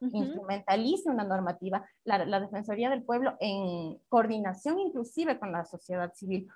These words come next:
Speaker 2: porque cabe destacar que esta, que esta sentencia precisamente se da por seis demandas que han presentado organismos de la
Speaker 1: Ujú.
Speaker 2: sociedad civil y una que presentó la, la
Speaker 1: Ujú.
Speaker 2: Defensoría del Pueblo. Entonces,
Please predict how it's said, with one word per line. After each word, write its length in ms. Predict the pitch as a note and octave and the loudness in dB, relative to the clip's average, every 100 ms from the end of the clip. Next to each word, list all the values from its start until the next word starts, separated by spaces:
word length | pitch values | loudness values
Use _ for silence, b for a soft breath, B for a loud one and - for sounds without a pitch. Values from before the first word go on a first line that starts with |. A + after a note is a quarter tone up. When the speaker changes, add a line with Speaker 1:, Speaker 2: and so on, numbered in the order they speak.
| - | -6
Speaker 2:
porque 280 | F#3+ F#3+ - | -4 -4 2
cabe 260 | A#3+ D#4 | 2 4
destacar 480 | C#4+ C#4+ A#3 A3+ A3 | 0 -4 -2 -2 -2
que 220 | G3 F#3+ | -2 0
esta, 540 | F#3+ - A3 G#3+ F#3+ - _ | 0 -2 2 2 0 -6 _
que 80 | - | -2
esta 220 | A3+ C4 | -2 -2
sentencia 800 | C4 A3 G3 F#3+ B3 B3 A#3+ G3 | -2 -4 -4 0 0 0 0 -4
precisamente 640 | G3 G3 G#3+ A3 G#3+ A3 G#3+ | -4 -8 -4 -2 -2 -4 -6
se 120 | G3 | -2
da 180 | G3 G3 | -2 -2
por 180 | F#3 F#3+ | -8 -4
seis 340 | - D#4+ C#4+ | 2 2 2
demandas 500 | A#3 A3 A#3+ A3+ F#3 - _ _ _ | 0 2 2 0 -4 -8 _ _ _
que 140 | F#3+ F#3 | 2 4
han 300 | F3+ F#3 F3+ | 4 2 0
presentado 560 | F#3 F#3+ F#3+ F#3+ B3 C4+ | -4 -2 -4 2 4 4
organismos 500 | G#3+ G3 G#3 A3+ A3+ | 2 -2 -2 -2 0
de 80 | D#3+ | -2
la 60 | |
Speaker 1:
Ujú. 120 | E3+ | -4
Speaker 2:
sociedad 300 | F#3 F#3+ G3+ | -8 -4 -4
civil 340 | G3+ A3 B3 A#3+ | -4 -4 -4 -2
y 160 | A3 G#3 | -2 0
una 320 | B3+ C#4+ B3+ | 2 2 0
que 100 | G3 | -6
presentó 480 | F#3+ F#3+ F#3+ G3 G3+ | -8 -8 -8 -4 -2
la, 180 | G3+ - | 0 -2
la 260 | G3+ F3 F3 | 0 0 0
Speaker 1:
Ujú. 80 | |
Speaker 2:
Defensoría 420 | C4 F4+ F3+ F#3 F#3 | 0 -6 -6 -2 -2
del 140 | A3+ | 0
Pueblo. 320 | B3 G#3 A3+ b b _ | 0 0 -2 b b _
Entonces, 460 | A3 A3 A#3 B3 | -4 0 0 0